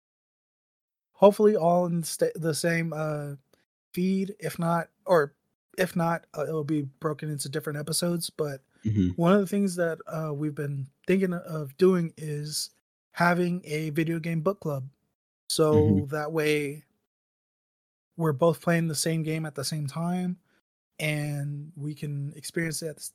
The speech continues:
Speaker 1: yeah, basically
Speaker 2: Yeah.
Speaker 1: experience it at the same time, give, like, a spoiler cast-ish,
Speaker 2: Mm-hmm.
Speaker 1: and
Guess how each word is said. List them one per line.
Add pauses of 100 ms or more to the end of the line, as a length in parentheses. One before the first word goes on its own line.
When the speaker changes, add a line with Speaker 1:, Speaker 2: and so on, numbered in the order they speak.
Speaker 1:
yeah, (160)
basically
Speaker 2:
Yeah.
Speaker 1:
experience
it
at
the
same
time,
give,
like, (500)
a
spoiler
cast-ish, (640)
Speaker 2:
Mm-hmm.
Speaker 1:
and